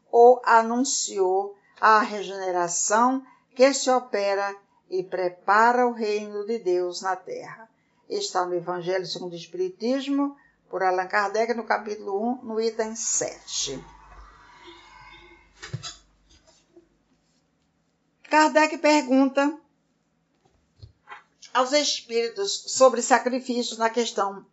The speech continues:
seiscentos e sessenta e nove. O uso dos sacrifícios humanos retom-, remonta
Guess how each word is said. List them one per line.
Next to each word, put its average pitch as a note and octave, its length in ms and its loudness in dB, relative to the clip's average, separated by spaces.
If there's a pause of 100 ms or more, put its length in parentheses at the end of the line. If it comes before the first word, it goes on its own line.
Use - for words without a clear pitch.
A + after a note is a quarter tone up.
seiscentos G#3+ 260 2
e A3+ 100 8
sessenta A3 220 4
e A3+ 160 2
nove. E3+ 460 -10 (460)
O E4+ 400 8
uso F#4+ 180 0
dos F4+ 200 2
sacrifícios D#4+ 760 0
humanos C4+ 560 4
retom-, B3 760 2
remonta A#3+ 720 2